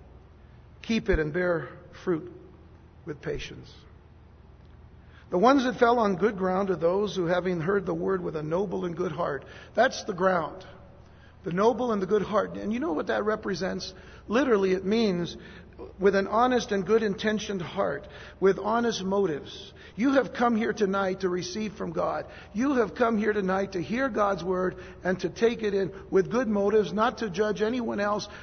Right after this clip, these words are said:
not to judge the speaker, not to judge what's going on here, not to judge the air conditioning or the seats or the music or anything else. We've come to have a good motive about what we hear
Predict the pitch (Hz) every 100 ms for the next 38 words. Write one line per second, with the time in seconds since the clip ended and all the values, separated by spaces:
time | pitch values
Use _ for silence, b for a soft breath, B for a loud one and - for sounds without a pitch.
0 | B 208 226 208 196 208 151 180 - -
1 | 214 220 208 208 202 175 196 196 175 208
2 | 202 185 202 202 190 196 190 B B 196
3 | 220 214 185 220 165 196 208 208 196 208
4 | 180 214 190 175 - 214 214 190 180 180
5 | 214 202 185 208 240 247 226 202 185 -
6 | B B 208 240 - 226 190 B B -
7 | 185 220 208 190 160 165 240 185 190 220
8 | 196 175 180 190 196 196 185 196 175 208
9 | 165